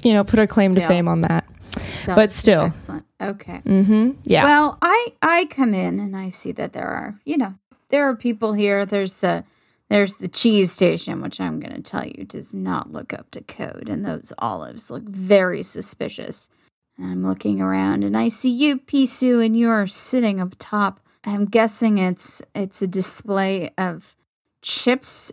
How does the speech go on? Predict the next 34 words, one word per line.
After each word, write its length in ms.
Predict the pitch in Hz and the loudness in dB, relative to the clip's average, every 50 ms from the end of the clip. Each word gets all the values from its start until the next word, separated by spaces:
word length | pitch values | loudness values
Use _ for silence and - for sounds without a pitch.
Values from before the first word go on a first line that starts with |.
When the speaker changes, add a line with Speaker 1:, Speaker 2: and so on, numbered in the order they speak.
| - | -8
Speaker 2:
but 240 | - 190 190 208 185 | -10 0 2 2 2
it's 220 | 185 180 175 - 190 | 2 0 0 2 2
all 220 | 185 185 190 190 | 2 2 2 0
the 140 | 190 190 180 | -2 -4 -4
fun 420 | - - - 190 180 180 185 190 | -6 -2 -2 0 0 0 0 -4
chips, 440 | 185 - - 202 196 202 - - - | -4 -2 -2 -2 0 0 -4 -6 -4
the 140 | - - 180 | -4 -6 -6
flavors 520 | - - - 180 175 175 175 185 185 - - | -6 -4 -4 -2 -2 -2 -2 -2 -4 -4 -4
that 160 | 190 - - | -6 -6 -4
you 120 | 170 190 | -4 -4
can 120 | 185 175 170 | -4 -4 -2
get 240 | 170 170 160 - - | -2 -2 -2 -4 -6
in, 140 | 143 151 - | -8 -8 -10
like, 320 | - - - - - _ _ _ _ _ _ _ _ _ _ _ _ 190 185 185 | -10 -12 -14 -16 -20 _ _ _ _ _ _ _ _ _ _ _ _ -2 2 2
Mexico 920 | 185 185 185 - - - 196 202 - 214 185 180 180 180 180 175 175 175 | 4 2 2 0 -4 -6 -6 -4 -2 0 0 2 2 2 2 2 2 0
and 160 | 170 170 214 | 0 0 -2
Europe, 880 | 220 180 175 175 175 175 175 175 180 180 180 180 175 175 180 175 - - | 0 0 0 2 2 2 4 4 4 2 2 2 2 0 0 -2 -6 -6
and, 360 | 196 175 - - 185 - - - | -4 -2 -2 -2 -2 -4 -4 -4
um, 320 | 76 67 65 - - - - - _ _ _ _ _ | -4 -2 -4 -4 -8 -10 -14 -20 _ _ _ _ _
like, 120 | 208 202 | -2 2
there's 200 | 208 233 233 220 | 6 6 6 6
those 200 | - 262 233 220 | 6 4 2 2
mayonnaise 560 | 190 180 175 175 180 202 220 247 262 269 262 - | 2 -2 0 2 2 4 4 4 4 4 2 2
flavored 360 | - 269 277 269 294 294 262 | 2 2 2 2 2 0 -2
chips 340 | - - 359 381 - - - | 0 0 -2 -2 -2 -2 -2
that 120 | 214 190 | 0 0
I 80 | 190 190 | 0 0
think 200 | 190 226 214 - | 0 -2 -4 -4
you 60 | 233 | -4
can 140 | 220 233 214 | -2 0 0
only 180 | 220 220 226 226 | 0 0 0 0
get 160 | 214 226 240 | 0 0 -2
in 80 | 247 226 | 0 0
Mexico. 600 | 233 240 240 - - 254 - 262 262 269 277 277 | -2 -2 -2 -4 -6 -4 0 0 2 2 0 -2